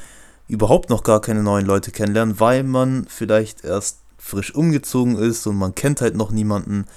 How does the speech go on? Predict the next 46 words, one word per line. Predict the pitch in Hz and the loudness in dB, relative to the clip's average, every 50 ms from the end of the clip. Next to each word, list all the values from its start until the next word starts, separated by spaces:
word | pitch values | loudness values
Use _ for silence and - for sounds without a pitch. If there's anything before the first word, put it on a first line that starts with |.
| - - - - - - - - | -20 -20 -20 -20 -20 -18 -4 0
Wenn | - 180 | 0 2
du | 151 | 2
so | 131 135 | 2 2
eine | 147 139 127 | 0 2 2
Person | - 120 113 113 127 131 127 | 2 2 4 4 2 4 4
bist, | 123 120 117 - | 2 2 2 0
dann | 120 120 | 0 0
ist | 120 113 - | 0 0 -2
diese | 113 110 107 104 | 0 0 0 0
Folge | - - 117 113 113 107 98 | 2 2 2 2 2 2 0
genau | 98 101 98 98 104 113 117 117 | 0 0 2 4 4 4 4 4
richtig. | 117 120 117 - - - 135 131 - - - - - - - - - | 2 0 -2 -4 -4 -4 -4 -4 -4 -10 -16 -20 -20 -20 -20 -20 -12
Yo | - 104 98 101 123 139 | -8 -6 2 6 6 8
Leute, | 143 143 135 - 127 | 8 6 4 4 2
was | 123 117 - | 0 0 2
geht | - 113 | 0 0
ab? | 110 107 - | 0 0 0
Euer | 107 104 104 104 101 | 0 0 0 0 0
Salim | - - 110 113 117 120 117 | 0 0 0 -2 -2 -2 -2
wieder | 110 107 107 | -2 0 -2
am | 104 | -2
Start | 101 - 101 98 | -2 -2 -2 -2
und | 98 | -2
herzlich | 101 92 - - - | -4 -6 -4 -4 -4
willkommen | 107 101 - | -4 -2 -2
zu | - - 110 | -2 -2 -2
einer | 107 117 110 101 92 92 101 | -2 -2 -4 -6 -6 -4 0
weiteren | 120 127 135 135 123 - - 110 110 107 107 | 0 0 0 0 -4 -8 -10 -8 -8 -8 -6
Podcast-Folge | - 117 117 - - - 101 101 - - - 104 101 101 98 98 | -6 -6 -6 -6 -8 -8 -10 -10 -10 -8 -6 -4 -4 -2 -2 -4
auf | 98 - - | -4 -8 -12
diesem | - - 113 107 101 107 104 101 101 98 92 | -12 -10 -10 -8 -4 -4 -4 -2 -4 -6 -8
Kanal. | - - 101 95 98 98 104 110 113 113 - - - - - - - | -8 -8 -8 -6 -4 -4 -2 -4 -4 -6 -8 -14 -18 -20 -20 -20 -6
Wenn | - 123 135 156 160 | -2 0 0 2 2
du, | 151 165 170 - - | 2 2 4 6 6
egal | - 117 101 - 135 151 185 190 190 180 | 4 4 0 0 0 0 0 -2 -4 -6
auf | - 127 - | -6 -4 -2
welcher | 139 127 120 - 104 | -2 -2 -2 -2 -6
Plattform | - - 120 123 139 139 - - 117 117 110 | 0 2 2 2 2 0 -2 -2 -2 -2 -2
du | 107 | -4
bist, | 104 117 117 - - | -4 -4 -4 -4 -6
auf | 104 98 | -6 -8
Spotify, | - - - 127 131 - - 110 - - - 135 - - | -8 -6 -6 -6 -6 -6 -8 -12 -10 -8 -8 -8 -6 -6
Amazon | 127 135 123 117 - 110 104 98 | -6 -6 -6 -4 -4 -4 -4 -4
oder | 98 | -4
sonst | 92 107 120 117 - | -2 -2 -2 -2 -4
irgendwo, | - 104 98 95 95 104 110 120 - | -6 -6 -6 -6 -6 -4 -6 -6 -6